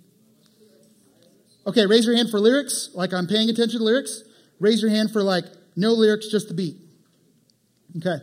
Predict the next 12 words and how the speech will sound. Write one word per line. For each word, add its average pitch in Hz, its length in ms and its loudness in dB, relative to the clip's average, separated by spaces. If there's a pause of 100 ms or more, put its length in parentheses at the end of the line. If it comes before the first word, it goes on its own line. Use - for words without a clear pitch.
(540)
Okay, 214 160 4
lyric 240 360 2
people. 165 400 -4 (720)
Talk 226 200 -4
to 240 80 -4
me 240 80 2
about 226 200 0
some 220 200 0
of 196 80 -2
the - 40 -10
themes 214 320 0
of, 185 120 -2